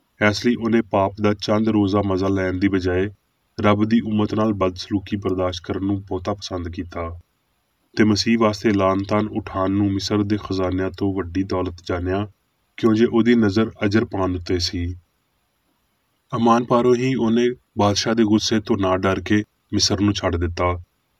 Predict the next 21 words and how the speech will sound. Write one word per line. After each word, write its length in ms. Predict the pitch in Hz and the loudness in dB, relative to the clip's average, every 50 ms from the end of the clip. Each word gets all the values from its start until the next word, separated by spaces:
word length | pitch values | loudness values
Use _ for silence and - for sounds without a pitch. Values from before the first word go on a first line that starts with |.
| _ _ _ _ _ - 95 92 | _ _ _ _ _ -6 -4 -4
ਇਸ 180 | 92 87 - 104 | -2 -2 0 2
ਲਈ 120 | 107 110 | 2 2
ਭਈ 200 | - - 113 107 | 0 0 -2 -2
ਉਹ 220 | - 104 110 107 101 | -2 -2 -2 -2 0
ਨਾ 200 | 98 95 98 95 | 0 0 0 0
ਵੇਖੇ 320 | 95 98 92 95 - 110 | 0 -2 -2 -2 -2 -2
ਹੋਏ 260 | 101 92 104 104 101 | -2 0 0 0 0
ਨੂੰ 260 | 95 101 101 104 104 - _ _ _ _ - | 2 2 0 0 0 -4 _ _ _ _ 0
ਜਿਵੇਂ 280 | 107 107 104 113 110 101 | 2 4 6 6 4 4
ਵੇਖ 340 | 98 101 101 95 - - - | 4 4 4 4 2 -2 -4
ਕੇ 100 | - 110 | -4 -2
ਸਾਬਤ 340 | - - 95 87 92 90 90 - - | 0 0 0 0 -2 -2 -4 -4 -2
ਕਦਮ 280 | 95 90 90 90 90 | -2 0 0 0 -2
ਰਿਹਾ। 340 | 87 87 85 85 85 87 87 90 - _ _ _ _ _ _ _ _ _ _ _ _ _ _ _ _ _ - | -2 0 -2 -2 -2 -4 -4 -8 -12 _ _ _ _ _ _ _ _ _ _ _ _ _ _ _ _ _ 4
ਹੁਣ 100 | 113 113 | 4 4
ਹੋਰ 240 | 107 101 107 107 107 | 6 4 2 0 0
ਕੀ 200 | - - 110 107 | 0 0 2 2
ਆਖਾਂ? 400 | 104 92 87 87 - 98 95 95 98 98 _ _ _ _ _ _ _ _ _ _ _ _ _ _ _ _ - | 2 2 0 -4 -4 -4 -4 -4 -4 -8 _ _ _ _ _ _ _ _ _ _ _ _ _ _ _ _ 0
ਇੰਨਾ 280 | 120 113 110 120 123 123 | 2 4 4 4 4 4
ਵੇਲ 280 | 117 117 117 123 123 117 | 6 8 8 8 6 4
ਕਿੱਥੇ 360 | - 110 - - 110 110 | 0 -2 0 0 0 0